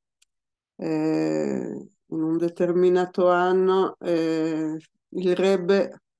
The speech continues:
si è festeggiato, il Rebbe che è guarito dopo che, eh, dopo un attacco di cuore, mm, non indifferente che l'ha costretto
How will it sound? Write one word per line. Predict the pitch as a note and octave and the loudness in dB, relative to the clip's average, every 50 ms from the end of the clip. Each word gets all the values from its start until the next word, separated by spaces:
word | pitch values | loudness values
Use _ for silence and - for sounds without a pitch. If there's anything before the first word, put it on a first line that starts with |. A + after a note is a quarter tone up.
| _ _ _ _ _ | _ _ _ _ _
si | - - | -6 -4
è | F3+ | -4
festeggiato, | - - F3+ F3 - - - E3+ E3 D#3 D#3+ F3+ F#3 F#3 F#3 F#3 F#3 - F#3 F#3 F#3 F3+ - - | -2 -2 -4 -4 -2 -2 -2 0 0 0 0 2 2 2 0 -2 -2 -2 0 0 0 -2 -4 -6
il | - F3+ E3 E3 E3 | -8 -6 -4 -2 -2
Rebbe | E3 F3 F3+ F3 E3+ F3+ | 0 0 0 0 0 -2
che | F3 - F3+ | -2 0 -2
è | E3+ | 0
guarito | E3+ E3 E3+ E3+ E3+ F3+ F#3+ F#3+ F#3+ F#3+ - F3+ D#3+ D#3+ - | 2 2 2 4 4 4 2 2 0 -2 -2 -2 -2 -2 -4
dopo | - D#3+ D#3+ D#3+ - - E3 | -4 -6 -6 -6 -6 -8 -8
che, | - - F3 E3 E3 - - _ _ _ _ _ _ _ _ _ _ - | -6 -4 -2 -2 -2 -4 -6 _ _ _ _ _ _ _ _ _ _ -12
eh, | - - F3 E3+ D#3 D#3 D#3 D3+ D#3 D3+ D3+ D3+ D3+ C#3 C3+ C#3 | -6 -4 -2 0 0 0 -2 -2 -4 -4 -4 -4 -4 -4 -4 -6
dopo | D3 D3 D#3 D#3 D#3 - D#3+ D#3 D3+ | -4 -4 -4 -4 -2 -2 0 0 2
un | D3 D3+ D3+ | 2 0 0
attacco | D3+ D3+ - - D3+ D#3 - - D#3 | -2 -2 -4 -6 -6 -4 -4 -4 -4
di | D3+ D#3 D#3 | -4 -4 -4
cuore, | - - E3 D#3+ D#3+ D#3+ D#3+ D#3+ D#3 D#3 D3 D3+ D3+ D3 D3 - - _ _ - - | -4 -4 -2 0 0 0 0 0 -2 0 -2 -2 -4 -4 -8 -12 -18 _ _ -14 -12
mm, | - - - - - - - - - - - - | -10 -10 -8 -8 -8 -10 -10 -12 -14 -14 -12 -8
non | - D#3+ D#3+ E3 E3+ F3 | -4 -2 0 2 4 4
indifferente | F3 F3 E3+ E3 E3+ E3+ - - D#3+ D#3+ D#3+ E3 F3 F3 F3 E3+ E3+ E3+ - E3 D#3 | 4 4 4 2 0 -2 -2 -2 -2 0 2 2 2 2 2 2 0 0 -2 -4 -4
che | D#3+ - E3 E3 E3+ E3 D#3 - - - | -2 -2 -2 0 0 0 -2 -4 -6 -6
l'ha | D#3 D3 D3+ | -6 -6 -4
costretto | - D#3 D#3 - - - D#3+ E3 E3 D#3+ D#3 _ - E3 D#3+ D#3 D#3 D3+ D3+ D3 D3+ - | -6 -8 -10 -8 -6 -4 -2 -2 -2 -4 -4 _ -2 0 0 0 0 0 -2 -4 -6 -8